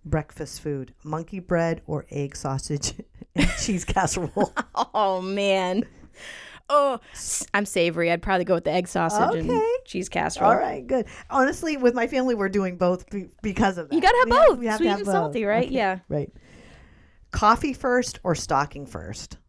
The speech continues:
Speaker 2: Coffee.
Speaker 1: Yes.
Speaker 2: <laughs> Is that
Speaker 1: This is
Speaker 2: even a
Speaker 1: why,
Speaker 2: question?
Speaker 1: this is why we're
Speaker 2: <laughs>
Speaker 1: friends. <laughs> Christmas lunch or Christmas dinner?
Speaker 2: Oh,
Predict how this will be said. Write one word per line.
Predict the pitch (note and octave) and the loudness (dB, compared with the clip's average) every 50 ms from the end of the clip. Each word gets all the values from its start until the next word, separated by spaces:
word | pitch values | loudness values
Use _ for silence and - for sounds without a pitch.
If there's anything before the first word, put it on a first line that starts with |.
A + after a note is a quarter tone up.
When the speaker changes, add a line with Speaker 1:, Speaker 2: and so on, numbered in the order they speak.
| _ _ _ - - - - | _ _ _ -20 -20 -20 -10
Speaker 2:
Coffee. | - - D#3+ D#3+ D#3+ D#3 - - E3 D#3+ D#3+ D#3 E3+ | -4 -2 0 0 0 -2 -2 -2 0 0 0 -2 -2
Speaker 1:
Yes. | E3 D#3+ E3 E3+ F3 F3 F#3 F#3 F3+ F3+ D#3+ - - - - | -2 -2 0 0 0 0 2 2 2 0 -2 -6 0 2 2
Speaker 2:
<laughs> | |
Is | D#4 | 2
that | - - - - - | 2 0 -8 -12 -12
Speaker 1:
This | G3+ F#3 - F4+ | -12 -4 0 2
is | A4+ C5+ | 2 2
Speaker 2:
even | C#5+ C#5 - G#3+ | 2 2 0 0
a | |
Speaker 1:
why, | G#3+ | 0
Speaker 2:
question? | G3+ - G#3+ F#3+ G3+ - - - D#4+ F#4 | 0 2 2 2 2 0 -4 -2 0 0
Speaker 1:
this | F#4 F#4 F#4+ G#4 | 2 0 0 0
is | |
why | F#4 F#4+ C4 C4 B3 | 2 2 4 4 2
we're | B3+ B3 A#3 G3+ | 2 0 -2 0
Speaker 2:
<laughs> | |
Speaker 1:
friends. | F#3 - A#3 F#3 G3+ G#3 G3+ F#3+ G#3 F#3+ - - - - | -2 -2 -2 0 0 0 -2 -2 -4 -4 -4 -6 -8 -4
<laughs> | - E4+ F4+ - - - - - - - _ - - - - - - - - - D4 C#4 C4+ C4 - - _ - - _ - _ - | -2 -2 -2 -4 -6 -14 -16 -16 -16 -16 _ -18 -18 -18 -18 -18 -16 -12 -8 -8 -6 -6 -6 -8 -8 -12 _ -20 -20 _ -20 _ -4
Christmas | - D4+ - F4 - D#4 D4 - - | 0 0 0 0 -2 -6 -8 -6 -4
lunch | B3 A#3+ B3 C4 - - - | -2 -2 -2 -2 -4 -6 -4
or | G3 F3+ | -6 -6
Christmas | - - - G#3 - - G3 E3 - | -6 -6 -8 -8 -8 -8 -10 -12 -6
dinner? | - D3+ C#3+ C3 A#2+ A#2 A#2+ - _ _ _ _ _ _ _ _ _ _ _ _ _ _ _ _ _ _ | -4 -4 -4 -4 -6 -10 -12 -16 _ _ _ _ _ _ _ _ _ _ _ _ _ _ _ _ _ _
Speaker 2:
Oh, | - F#3+ G#3 G#3+ G3 F#3 E3 D#3+ - - | -2 0 0 0 -2 -4 -6 -10 -12 -16